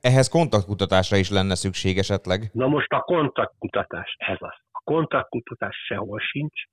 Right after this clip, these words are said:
Speaker 2: ember nincs rá, a járványügyi hálózat ugye poraiba hever, köszönhetően, ö, Lázár úr áldásos tevékenységének.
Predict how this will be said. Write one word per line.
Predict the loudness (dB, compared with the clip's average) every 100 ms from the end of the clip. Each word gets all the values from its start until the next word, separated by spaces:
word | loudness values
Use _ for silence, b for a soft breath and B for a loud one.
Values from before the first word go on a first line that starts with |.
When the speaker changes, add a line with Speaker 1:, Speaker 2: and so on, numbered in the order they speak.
| _ b b b _ -4
Speaker 2:
ember | 0 0 2 2 0
nincs | 0 -6 -6 -6 -2
rá, | 0 0 -4 _ _ b b b
a | -4 0
járványügyi | 4 4 2 2 0 0 -2
hálózat | 0 0 0 -2 -4 -6
ugye | -8 -12 -14 _ -4
poraiba | 0 2 2 2 0
hever, | 2 0 0 0 0 -2 -4
köszönhetően, | -4 -2 -2 0 -2 -2 -2 0 0 0 -2
ö, | 0 0 0 0 0 0 0 -2 0
Lázár | 2 2 2 0 0
úr | 0 2
áldásos | 2 2 -2 -2 -8
tevékenységének. | -4 -2 0 -2 -4 -4 -2 -2 0 0 0 -2